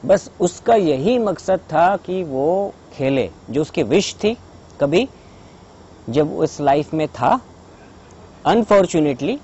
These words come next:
उसकी death हो गई, untimely death हो गई। अब उसे वही चीज़ लगता था कि हाँ, मेरी आज ये इच्छा है, मेरा ये desire है,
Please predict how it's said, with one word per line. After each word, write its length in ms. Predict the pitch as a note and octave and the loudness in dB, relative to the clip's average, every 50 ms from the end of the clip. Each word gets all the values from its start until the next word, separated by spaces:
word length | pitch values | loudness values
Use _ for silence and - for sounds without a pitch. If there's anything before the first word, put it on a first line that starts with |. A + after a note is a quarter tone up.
| - - - | -14 -16 -16
उसकी 300 | A#2+ - - - C#3+ A#2 | -16 -16 -8 -6 -6 -2
death 320 | G3 C3+ C#3 D#3 - - | 2 2 2 2 2 -2
हो 120 | C#3+ C3 | -4 -4
गई, 220 | B2+ B2 C3 D#3+ A#3 | -2 -2 -2 -4 -4
untimely 800 | C#4 - - - C3 C3 C3 A#2+ - B2+ A#2+ A#2+ B2 C3 C3+ C3+ | -8 -12 -18 -12 -8 -8 -6 -6 -4 -4 -4 -2 -2 -2 -2 -2
death 280 | A#2+ A#2 A#2+ A#2 - | -2 -4 -6 -6 -6
हो 100 | A#2+ A2+ | -8 -8
गई। 240 | G#2+ A2 B2+ F3 B3 - - - - - - - - - - | -6 -4 -4 -6 -6 -10 -16 -20 -20 -20 -20 -20 -20 -10 -6
अब 140 | - - E3 | -4 -2 -2
उसे 200 | E3+ E3 - G#3+ | -2 0 0 -2
वही 340 | F3 C#3+ C3+ D3+ F3+ A3+ A#3 | -2 0 0 0 2 2 0
चीज़ 240 | G#3+ A3 G3 E3 D#3 | 0 -2 -4 -2 -2
लगता 280 | D3 C3+ - - E3 | -4 -4 -2 -6 -4
था 140 | D#3+ - F#3 | -4 -4 -4
कि 140 | F3 F#3+ F#3 | -4 -4 -6
हाँ, 200 | D#3 D3+ E3 F3 | -6 -6 -6 -4
मेरी 420 | D#3+ C3+ C3+ C#3+ F3 F#3+ F#3 - - - - | -4 -2 -2 -2 -2 -2 -4 -6 -10 -8 -4
आज 200 | A#2+ B2 A#2+ B2+ | -4 -4 -2 0
ये 100 | E3+ G#3+ | -2 -2
इच्छा 260 | G3+ - - - F3+ | -2 -4 -4 -4 -2
है, 120 | C#3+ G#2+ - - - - - - | -2 -4 -6 -12 -20 -14 -6 -2
मेरा 180 | C3 E3+ G#3 | 2 2 4
ये 100 | A3+ A#3 | 6 6
desire 380 | A3+ G#3 G3 E3 F#3 G3+ G#3+ F3+ | 6 4 4 4 4 4 4 2
है, 80 | B2 | 2